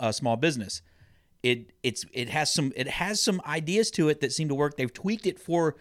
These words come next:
the land business for us and making some changes in that. But he's talking, he, what he's doing is he's like, "Okay, what do," when somebody sends him back something and they, they're negotiating, they're talking,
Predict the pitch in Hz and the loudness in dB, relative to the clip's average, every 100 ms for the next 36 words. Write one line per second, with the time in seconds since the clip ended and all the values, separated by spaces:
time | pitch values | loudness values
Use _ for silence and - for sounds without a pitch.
0 | - _ _ 131 123 160 170 139 151 202 | -14 _ _ -4 2 2 2 2 2 2
1 | 147 - 117 113 131 135 131 135 131 120 | 0 -2 2 2 2 2 2 0 -2 0
2 | 151 151 120 113 113 - _ _ _ _ | 0 0 0 2 0 -2 _ _ _ _
3 | _ - 120 143 - - _ _ _ - | _ -6 2 2 0 -20 _ _ _ 0
4 | 277 - 202 180 147 180 196 165 233 320 | 2 0 -4 -4 2 2 4 2 2 2
5 | 180 160 160 147 196 208 165 143 165 160 | 2 2 4 2 0 -2 0 0 2 4
6 | 165 - - - _ _ - 131 214 196 | 4 0 -20 -20 _ _ -4 4 6 6
7 | - 131 135 135 - 208 196 180 175 151 | 2 2 2 2 2 4 4 4 4 4
8 | 147 127 135 131 117 131 131 123 120 123 | 4 6 4 2 0 0 0 2 4 4
9 | 123 123 110 120 - 120 117 117 - 110 | 4 2 4 4 6 2 2 0 2 2
10 | 113 123 | 2 -4